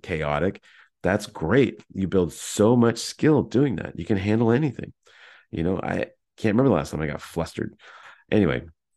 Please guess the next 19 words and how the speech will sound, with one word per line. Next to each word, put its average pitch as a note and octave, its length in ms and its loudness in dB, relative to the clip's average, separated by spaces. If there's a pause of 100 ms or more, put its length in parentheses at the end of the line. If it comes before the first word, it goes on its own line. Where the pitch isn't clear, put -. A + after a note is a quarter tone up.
(180)
so A2 140 2
that's B2+ 260 4
what F2+ 120 4
I'm D#2 200 2
about. E2+ 380 0
That's, F2+ 240 -2
that's F2+ 240 -2
today's F#2 400 0
thing, F2+ 360 -2
is E2 220 -6
control C#3 500 4
what F#2 200 4
you E2 80 -2
can D2+ 160 -6
control. A2 560 2 (140)
Don't F#2 280 0
sweat - 300 -2
the D2+ 80 -2
rest, F2+ 400 0